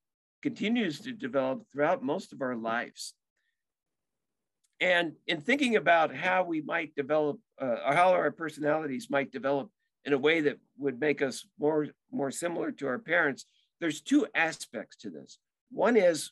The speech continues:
we'll become more like our parents just because we age. Uh, and everybody, as they age,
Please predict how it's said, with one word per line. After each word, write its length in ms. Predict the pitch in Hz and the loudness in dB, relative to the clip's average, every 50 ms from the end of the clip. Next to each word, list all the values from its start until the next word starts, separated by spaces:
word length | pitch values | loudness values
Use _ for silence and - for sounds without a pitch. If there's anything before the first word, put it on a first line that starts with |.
| _ _ - | _ _ -2
we'll 160 | 175 190 185 | 0 0 2
become 360 | 190 190 - - 247 285 311 | 2 0 0 2 2 4 4
more 240 | 247 202 208 208 202 | 4 4 2 2 4
like 280 | 185 180 170 156 - | 4 4 4 4 4
our 100 | 165 147 | 2 0
parents 460 | 135 113 - 175 185 175 143 123 - - | 0 0 0 0 0 2 0 -2 -6 -8
just 240 | - 185 185 - | -10 -10 -10 -8
because 340 | - 151 - 147 147 139 117 | -10 -6 0 0 0 0 0
we 220 | 123 123 117 - 95 | -2 -6 -6 -4 -4
age. 500 | 123 143 143 - - _ _ - - - _ _ _ _ _ _ _ _ _ - | -2 -2 -4 -4 -8 _ _ -20 -20 -20 _ _ _ _ _ _ _ _ _ 4
Uh, 200 | 139 135 127 - | 6 6 6 6
and 160 | 87 135 147 135 | 4 2 2 4
everybody, 600 | 143 180 214 233 220 175 160 160 143 139 131 123 | 4 4 4 4 2 2 2 2 0 0 -2 -4
as 160 | 123 120 110 | -4 -6 -8
they 160 | 120 113 104 | -10 -8 -6
age, 480 | 95 127 127 123 120 113 113 - - - | -2 -2 -2 -2 -2 -4 -8 -12 -18 -20